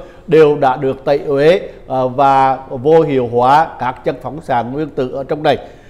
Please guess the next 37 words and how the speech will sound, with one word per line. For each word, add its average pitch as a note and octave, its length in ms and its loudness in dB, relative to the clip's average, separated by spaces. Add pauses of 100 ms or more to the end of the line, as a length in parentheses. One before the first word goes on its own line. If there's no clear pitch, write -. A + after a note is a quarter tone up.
(140)
Tuy G#3 160 0
nhiên G3+ 220 2 (160)
họ C3+ 100 -2
nhấn C#3 320 -4
mạnh C3 180 0
rằng C#3+ 340 0 (180)
hiện C3+ 360 0
vẫn D3 220 -4
còn C#3+ 260 0
một B2 160 -10
số C#3+ 500 0 (220)
chất E3 180 -2
phóng D3 180 -10
xạ C3 380 0
nhưng D#3 160 -8
mà C3+ 100 -2
không E3 300 -6
nguy F3 140 0
hiểm, D#3 180 4 (300)
đó B2 140 -2
là C3+ 120 0
chất D#3+ 300 -2
tritium, E3 560 -2 (340)
vì D3+ 220 -2
cái E3 220 -8
chất F#3 180 -4
này C#3+ 360 -2
nó B2+ 160 -6
nằm C#3+ 300 -6
ở A#2 80 -8
trong D#3 220 -6
nước G3+ 200 4 (300)
và B2+ 340 -2
nó B2+ 160 -6
hòa D3 400 4
với D3 180 -4
nước, E3+ 420 -2